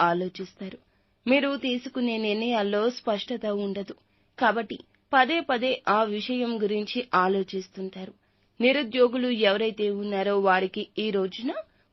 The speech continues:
ఉద్యోగ అవకాశాలు తక్కువ. మంచి మంచి అవకాశాలు పొందడం కోసం ఎక్కువగా శ్రమ పడాల్సి వస్తుంది. ఈ రోజున ఎక్కువగా దూర ప్రయాణాలు చేస్తారు, తీర్థయాత్రలు చేస్తుంటారు.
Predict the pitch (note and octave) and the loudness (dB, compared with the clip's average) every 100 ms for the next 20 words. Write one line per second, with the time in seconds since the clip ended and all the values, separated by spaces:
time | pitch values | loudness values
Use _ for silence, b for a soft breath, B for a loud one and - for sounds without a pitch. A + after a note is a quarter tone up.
0 | B3 A3 E4+ C4+ C#4+ - F#3+ G3+ A#3+ A3+ | -2 2 0 2 0 4 2 2 -2 -8
1 | - G3 F#3 G#3+ G3 E3+ F3 F#3 - _ | -6 -6 -4 -4 -6 -8 -8 -8 -10 _
2 | _ _ A#3+ B3+ C4+ E4+ D#4 C4+ C4 C4+ | _ _ 2 2 4 2 2 0 0 2
3 | G3+ A3+ B3 A#3+ A#3+ G#3+ G3+ G#3+ G#3 F#3+ | 2 2 -2 -6 -4 -2 -2 -2 -2 -2
4 | G3+ G3+ G#3+ G#3+ G#3 G3+ G#4+ - _ _ | -4 -6 -8 -6 -8 -8 -10 -12 _ _
5 | - A#3+ A#3+ D#4+ C#4 G#3 G#3 A#3+ - A3+ | 2 4 4 0 0 2 0 0 0 0
6 | G#3 B3 A#3+ G#3 F#3+ - G3 F#3 F#3 - | 0 0 -2 -2 -4 -6 -6 -6 -8 -10
7 | G3 G3 - _ - D4+ D#4 C#4 C#4 D4+ | -8 -10 -12 _ 2 4 6 6 4 2
8 | C4+ D4 C4+ A3 - C4+ A#3 C#4+ G4+ C#4 | 2 2 4 4 4 2 2 2 2 2
9 | B3 C4 B3+ A#3 G#3+ A#3+ B3 A3 G3+ G#3 | 4 2 4 4 4 2 2 2 4 4
10 | G#3 G3 G3 G3+ G3 - _ _ _ D4 | 2 -2 -4 -6 -10 -12 _ _ _ 2
11 | D#4 C4 D4+ C4+ A3+ A3 A#3 G#3+ A3 A3 | 2 4 2 4 4 2 0 0 0 0
12 | F#3+ F#3 F#3 F#3 F#3+ F#3 | -4 -4 -8 -8 -8 -14